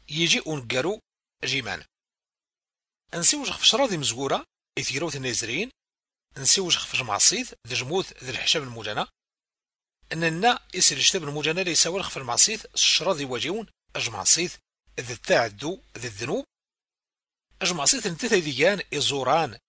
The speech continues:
نجمع صياث إدخير بندم أذي بضو ذي موجنا إيمون دي بجيس ثذي ذيان جصد المعصيات. تعدو أسيجي تعدى بندم خفجا حدود الني ذي موجنا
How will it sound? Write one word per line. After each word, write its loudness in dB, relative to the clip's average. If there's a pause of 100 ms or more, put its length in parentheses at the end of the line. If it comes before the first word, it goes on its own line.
(240)
نجمع -6
صياث 0 (560)
إدخير 0
بندم -6 (580)
أذي 2
بضو -4
ذي -8
موجنا -2 (540)
إيمون -2
دي -4
بجيس 0 (520)
ثذي 2
ذيان -2
جصد 2 (200)
المعصيات. 2 (1300)
تعدو 0 (140)
أسيجي 2
تعدى 0
بندم -2 (120)
خفجا -2
حدود -8
الني -2
ذي -2
موجنا -4